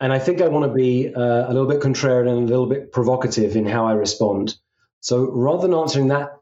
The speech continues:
question directly, what, what interests me is I, I work with some of the most extraordinary and powerful people on the planet who,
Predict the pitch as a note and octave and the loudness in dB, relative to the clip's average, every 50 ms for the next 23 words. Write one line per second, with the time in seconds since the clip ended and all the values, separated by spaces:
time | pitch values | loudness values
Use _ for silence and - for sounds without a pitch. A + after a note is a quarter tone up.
0 | _ _ - - C#3+ C#3 C3+ - - C3 A#2+ B2 A#2+ B2+ D3 - - B2+ A2 G#2+ | _ _ -4 -2 -2 -2 -2 0 0 0 0 2 2 2 0 0 -2 -2 -2 0
1 | G2 F#2 F#2+ F#2+ F#2 - _ _ _ _ _ _ _ _ _ _ - D#3 F3 - | 0 -2 -2 -6 -8 -12 _ _ _ _ _ _ _ _ _ _ 0 0 0 0
2 | - - D3 D3+ G3+ A3 A3 - - - _ _ _ _ - F3+ F3 F#3+ - - | -4 -4 0 0 0 0 0 -4 -8 -14 _ _ _ _ -2 -2 0 0 0 0
3 | F3 D3+ C#3 - - - - C3 B2+ C3+ C3+ C3 B2+ B2 A#2+ A2+ A2+ A#2 A#2 A#2 | 0 0 0 -2 -4 -4 -2 0 0 2 2 2 2 2 2 2 0 -2 -4 -8
4 | - _ _ _ _ _ _ _ B2+ B2+ B2+ B2 A2 - - - - - - - | -14 _ _ _ _ _ _ _ -2 0 0 0 0 -2 -2 -4 -6 -8 -12 -18
5 | _ _ _ _ _ _ - _ _ _ _ _ _ _ _ _ _ _ _ _ | _ _ _ _ _ _ -20 _ _ _ _ _ _ _ _ _ _ _ _ _
6 | _ _ _ _ _ _ _ _ _ - - - - F3 F3+ - E3 F#3+ A#3 A3 | _ _ _ _ _ _ _ _ _ -6 -4 -2 0 -2 -2 0 0 0 2 2
7 | G#3 F3+ - D#3 D3 C#3+ - E3 D#3 D3 C#3 C#3 C#3 C3+ C3+ - - - - - | 2 0 0 -2 -4 -2 0 2 2 2 2 2 2 0 -2 -4 -8 -14 -18 -20
8 | _ _ _ _ _ _ _ _ _ _ _ _ _ _ _ - - - - - | _ _ _ _ _ _ _ _ _ _ _ _ _ _ _ -8 -6 -6 -2 0
9 | F3 F#3+ G3 F#3+ E3+ D3+ B2+ A#2 - C#3 C#3+ C#3+ C3+ C3 B2+ B2 B2+ A2 B2+ B2 | 0 0 2 2 0 0 0 0 -2 0 0 0 0 0 0 0 0 0 0 0
10 | A#2+ A#2 A2 - - - A#2+ A2+ A2 G#2+ G#2+ - - - - - _ _ _ _ | 0 0 -2 -4 -4 -2 0 0 0 0 -2 -4 -6 -6 -6 -8 _ _ _ _
11 | _ _ _ _ _ _ _ _ _ - D3+ E3 - | _ _ _ _ _ _ _ _ _ -2 -2 -2 -2